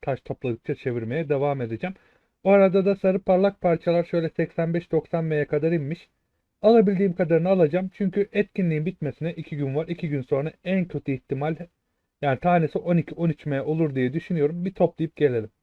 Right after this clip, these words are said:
Seksen tane sarı parlak parça alabildik. Toplamda yedi, yedi buçuk won civarı bir paramız gitti. Bin Gaia'ya ulaştık ve geçtik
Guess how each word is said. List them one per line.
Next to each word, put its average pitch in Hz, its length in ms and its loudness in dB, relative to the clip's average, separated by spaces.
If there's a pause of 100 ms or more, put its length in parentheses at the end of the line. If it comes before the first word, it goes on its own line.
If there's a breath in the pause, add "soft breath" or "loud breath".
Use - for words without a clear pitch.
(280)
Seksen 202 380 2
tane 196 220 0
sarı 185 240 -4
parlak 190 340 0
parça 180 320 -2
alabildik. 160 440 -4
Toplamda 180 440 -2
yedi, 175 280 0
yedi 175 200 -2
buçuk - 260 -16
won 151 200 0
civarı 147 320 -2
bir 185 80 -4
paramız 139 460 -6
gitti. 110 300 -14 (600)
Bin 196 220 4
Gaia'ya 151 380 6
ulaştık 156 460 -2
ve 131 80 2
geçtik 147 440 -2